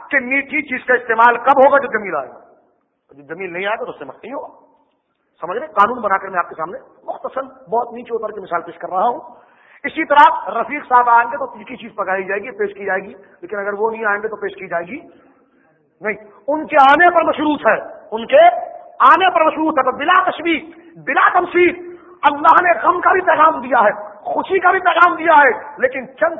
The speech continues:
چیزوں کے آنے پر مشروط رکھا ہے۔ اور سورہ یونس میں اللہ نے اسی کو بیان فرمایا کہ "قل"، حبیب کہہ دے، "بفضل اللہ برحمتہ"، فبذلک فلیفرحوا، اے مومنو، جب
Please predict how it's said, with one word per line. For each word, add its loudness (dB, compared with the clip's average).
چیزوں -8
کے -14
آنے -4
پر 0
مشروط -4
رکھا 4
ہے۔ 2
اور -2
سورہ -2
یونس -12
میں -4
اللہ 2
نے -4
اسی -12
کو -8
بیان 0
فرمایا -4
کہ -14
"قل"، 2
حبیب -8
کہہ -6
دے، -12
"بفضل -6
اللہ 0
برحمتہ"، -16
فبذلک 4
فلیفرحوا، 4
اے 6
مومنو، 4
جب -8